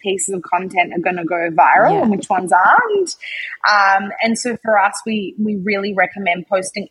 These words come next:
Speaker 1: at least once a day. The
Speaker 2: Yeah.
Speaker 1: ultimate is twice a day. But let me tell you now: to create a TikTok takes about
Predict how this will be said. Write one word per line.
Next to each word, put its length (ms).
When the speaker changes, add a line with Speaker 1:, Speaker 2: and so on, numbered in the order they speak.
Speaker 1:
at 140
least 500
once 340
a 60
day. 480
The 100
Speaker 2:
Yeah. 120
Speaker 1:
ultimate 460
is 220
twice 540
a 40
day. 500
But 180
let 120
me 160
tell 140
you 160
now: 300
to 80
create 520
a 60
TikTok 500
takes 240
about 380